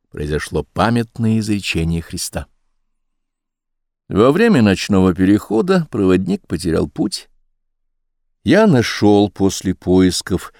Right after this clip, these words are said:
Христа, сидящего на песчаном холме и смотрящего на пески, залитые луною. Я сказал: "Мы потеряли путь, надо дождаться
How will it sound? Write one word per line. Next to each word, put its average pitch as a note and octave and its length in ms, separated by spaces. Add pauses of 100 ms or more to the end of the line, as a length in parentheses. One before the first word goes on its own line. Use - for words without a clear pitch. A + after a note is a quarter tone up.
(240)
Христа, F#2 840
сидящего A#2 800
на C3+ 160
песчаном C#3 560
холме D3+ 520 (360)
и D3+ 140
смотрящего C#3+ 800
на C#3 120
пески, - 420
залитые B2+ 580
луною. A#2 460 (360)
Я F2+ 280
сказал: F#2+ 600 (380)
"Мы F2 180
потеряли F#2 580
путь, C#3+ 560
надо E2+ 400
дождаться F2+ 720